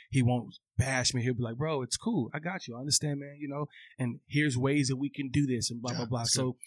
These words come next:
Speaker 1: you just wanna just know those that labor among you and see if this, if this is a good situation for yourself. And I feel very blessed in life because I can, I can truly say I have four at least people I could just be bare with.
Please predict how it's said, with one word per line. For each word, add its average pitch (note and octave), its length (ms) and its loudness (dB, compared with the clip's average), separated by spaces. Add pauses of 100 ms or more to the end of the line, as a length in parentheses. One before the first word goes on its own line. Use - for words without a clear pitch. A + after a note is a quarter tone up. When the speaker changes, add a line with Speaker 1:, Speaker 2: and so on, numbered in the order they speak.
(200)
Speaker 1:
you C#3+ 80 4
just F#3 120 12
wanna E3 180 6
just D3 300 6
know C3 600 4 (280)
those C#3 260 6
that B2+ 100 2
labor C3+ 260 6
among C3 280 2
you B2 180 2
and A2+ 100 -2
see D3 220 6
if B2+ 80 0
this, B2 400 4
if A#2 160 2
this A#2+ 160 8
is C3+ 100 0
a B2 60 0
good C3 200 2
situation A#2+ 520 2
for B2 160 0
yourself. B2 420 4
And A#2+ 160 6 (480)
I D3+ 300 8
feel C#3 240 4
very C3+ 280 6
blessed A#2+ 360 6
in A#2 60 0
life A#2 280 -2
because B2 340 4
I C3+ 160 0
can, B2+ 320 -2
I C3 120 2
can A#2+ 180 -2
truly D3 300 4
say B2+ 180 6
I A#2 140 0
have A#2+ 260 0 (960)
four F3+ 400 8
at C#3 220 2
least C#3 580 6 (440)
people B2+ 240 6
I B2 80 4
could B2 160 0
just A2+ 180 2
be A#2+ 120 6
bare A2+ 440 4
with. G#2+ 240 -6